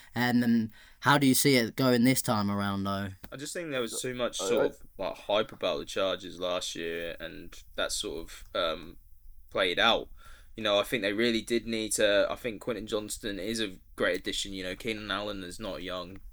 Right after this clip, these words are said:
Speaker 2: He only started ten games last year. Mike Williams, again, even when he came in with that Mike Williams, uh, uh, with that Keenan Allen injury, he still didn't do, have a great year. Less than a thousand receiving yards.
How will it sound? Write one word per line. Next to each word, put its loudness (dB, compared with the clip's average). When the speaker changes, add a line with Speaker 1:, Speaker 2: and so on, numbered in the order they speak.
Speaker 2:
He -2
only -2
started -2
ten -8
games -8
last -2
year. -4
Mike -6
Williams, -4
again, -4
even -6
when -6
he -2
came -4
in -4
with 4
that 6
Mike -2
Williams, 2
uh, -2
uh, 0
with -6
that 2
Keenan -6
Allen 0
injury, -2
he -10
still -2
didn't -6
do, -2
have 0
a -8
great -2
year. -4
Less 2
than 0
a -4
thousand 0
receiving -2
yards. -6